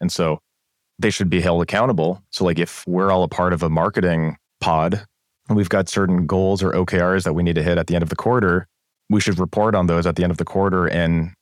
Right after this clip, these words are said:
ideally, like, the dao, the token holders,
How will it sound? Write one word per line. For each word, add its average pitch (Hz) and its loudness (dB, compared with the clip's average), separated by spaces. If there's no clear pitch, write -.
ideally, 92 2
like, 80 0
the 90 -2
dao, 85 0
the 90 -6
token 98 -2
holders, 80 -2